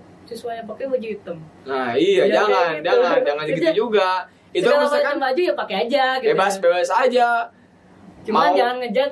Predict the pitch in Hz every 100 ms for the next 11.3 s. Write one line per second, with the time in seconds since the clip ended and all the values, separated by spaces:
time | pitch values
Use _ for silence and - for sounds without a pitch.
0 | - 240 233 220 220 262 269 269 202 196
1 | 202 208 196 180 160 214 247 240 214 196
2 | 190 190 185 180 - 160 151 147 139 139
3 | - - 247 254 254 214 208 202 - 208
4 | 202 202 208 208 233 - - - - 190
5 | 190 196 - 170 160 160 185 - - 180
6 | 208 - 143 165 151 147 131 120 151 165
7 | 151 196 - 123 120 120 - - 104 104
8 | 135 139 131 165 180 190 202 - 127 113
9 | 110 120 151 143 120 117 107 104 98 147
10 | 165 180 - 131 120 - - 156 131 120
11 | - - -